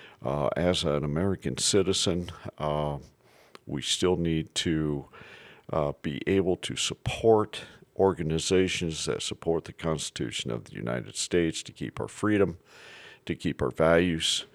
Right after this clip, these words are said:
But we need connection spiritually. We need connection, um,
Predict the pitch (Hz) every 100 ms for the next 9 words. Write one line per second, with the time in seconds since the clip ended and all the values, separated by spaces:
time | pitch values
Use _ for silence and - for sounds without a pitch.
0 | - - - - _ - 78 - 78 87
1 | 85 85 92 92 87 - - _ - -
2 | 87 80 80 - - 78 67 - - 87
3 | 78 80 - 82 80 71 69 73 71 -
4 | - 67 80 80 - 82 76 71 - -
5 | - - - - - 73 71 71 67 67
6 | 65 65